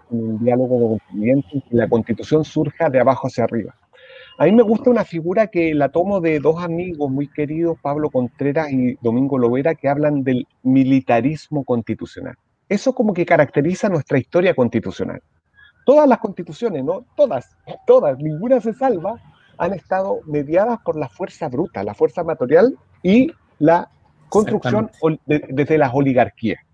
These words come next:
Speaker 1: ¿no? Entonces, esto que vamos, por lo cual vamos a votar, sigo la misma línea de Gonzalo, ¿no? Por primera vez en nuestra historia tenemos la posibilidad de construir algo de abajo hacia arriba, ¿ah?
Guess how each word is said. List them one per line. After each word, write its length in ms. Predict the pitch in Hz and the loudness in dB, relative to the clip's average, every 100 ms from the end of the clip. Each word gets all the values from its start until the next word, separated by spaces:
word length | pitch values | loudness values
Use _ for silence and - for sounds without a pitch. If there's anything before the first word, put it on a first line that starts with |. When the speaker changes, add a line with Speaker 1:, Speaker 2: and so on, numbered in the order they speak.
| _ | _
Speaker 1:
¿no? 200 | - - _ _ _ - - - | -4 -4 _ _ _ -20 -20 -10
Entonces, 300 | - 247 226 | -2 2 4
esto 500 | 226 - - 165 214 _ _ _ | 4 2 0 0 0 _ _ _
que 200 | 135 131 _ | -6 -6 _
vamos, 420 | 120 196 233 - _ | -2 0 0 -4 _
por 140 | 131 | -4
lo 80 | 127 | 0
cual 160 | 120 190 | 2 2
vamos 240 | 208 175 | 0 -4
a 40 | 143 | -4
votar, 360 | 131 175 - - _ _ _ | -2 -2 -2 -8 _ _ _
sigo 320 | _ - 156 | _ -6 0
la 100 | 143 | 2
misma 300 | 117 170 147 | 2 0 -2
línea 280 | 131 135 127 | 0 0 0
de 40 | 107 | 0
Gonzalo, 520 | 107 104 104 90 95 | -4 -8 -10 -10 -8
¿no? 160 | 135 - _ | -10 -10 _
Por 200 | 180 156 - | -4 -4 -8
primera 480 | 147 143 190 202 185 | -4 -2 -2 -2 -4
vez 320 | 190 190 - | -4 -6 -6
en 80 | 139 | -8
nuestra 220 | 131 - | -8 -8
historia 260 | - 170 | -6 -6
tenemos 300 | 185 160 170 | -4 -4 0
la 80 | 165 | 0
posibilidad 500 | 143 135 135 139 165 | 0 2 2 4 6
de 80 | 170 | 6
construir 340 | 151 135 143 | 4 0 2
algo 200 | 170 180 | 4 2
de 100 | 147 | 2
abajo 320 | 127 170 180 160 | 2 2 0 -4
hacia 200 | - 110 | -2 -4
arriba, 220 | 104 - _ _ _ _ _ _ | -4 -10 _ _ _ _ _ _
¿ah? 240 | - 170 | 0 0